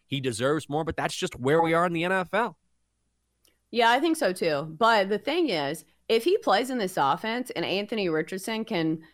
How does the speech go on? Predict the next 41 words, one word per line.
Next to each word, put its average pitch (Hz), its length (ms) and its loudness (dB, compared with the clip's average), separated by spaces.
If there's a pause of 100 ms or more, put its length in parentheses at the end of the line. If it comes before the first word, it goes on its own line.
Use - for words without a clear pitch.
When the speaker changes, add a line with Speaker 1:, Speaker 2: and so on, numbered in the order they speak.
Speaker 2:
you 208 100 0
know, 190 200 4
be 185 240 -2
Speaker 1:
Mm-hmm. - 100 -4
Speaker 2:
somewhat 185 480 0
good 175 200 2
in 185 60 -2
his 165 140 -4
first 170 300 -2
year, 160 320 -2 (300)
they 214 180 4
can 440 180 4
have 440 220 2
a 254 40 2
really 214 220 2
good 185 140 2
offense. 156 520 0
I 269 120 4
think 302 240 0
at 233 100 2
least 190 360 0
Speaker 1:
Mm-hmm. 196 80 -2 (220)
Speaker 2:
they 233 200 4
have 226 260 2
that 202 220 2
potential. 196 480 0
So 233 220 2
it - 100 -2
should 226 320 -2
be 311 160 2
exciting 208 680 0 (400)
for 220 440 4
Jonathan 233 480 0
Taylor 156 340 0
to 208 180 -6
work 180 320 0
with 285 140 -4
a 240 80 0
new 180 220 0
offensive 156 520 0
coordinator 160 600 -2